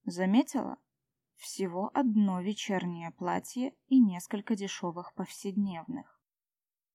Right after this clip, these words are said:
Я-то откуда знаю, сколько у адепток должно быть платьев?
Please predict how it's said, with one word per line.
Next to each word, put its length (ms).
Я-то 440
откуда 380
знаю, 340
сколько 400
у 80
адепток 480
должно 380
быть 200
платьев? 540